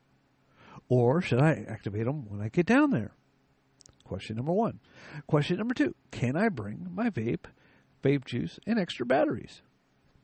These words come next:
Is it allowed? Is it not allowed? Question number three, can I bring extra, you know, batteries for my cell phone? Chargers. Because,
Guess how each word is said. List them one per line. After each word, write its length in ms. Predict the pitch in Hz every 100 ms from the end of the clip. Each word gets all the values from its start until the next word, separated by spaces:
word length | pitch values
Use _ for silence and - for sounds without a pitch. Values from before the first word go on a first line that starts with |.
| _ _ _ _ _ _ _
Is 160 | 113 120
it 60 |
allowed? 480 | 170 202 294 226 107
Is 140 | 127
it 80 | 185
not 180 | 170 262
allowed? 300 | 175 117 - _ _ - - - -
Question 360 | 180 165 214
number 180 | 214 233
three, 300 | 226 - - _
can 300 | - 240 277
I 160 | 269 262
bring 480 | 208 117 120 196 220
extra, 560 | 127 127 - - 135 185 - _ _ _ _ _ _ _ _
you 160 | - 170
know, 240 | 117 143 - _ _ _ _ _ _
batteries 420 | - 269 165 120 -
for 140 | 151
my 120 | 170
cell 260 | 202 - 202
phone? 240 | - - - _ - _ -
Chargers. 540 | 226 277 143 - - _ _ _ _ _ _ _ _ - - -
Because, 320 | - 233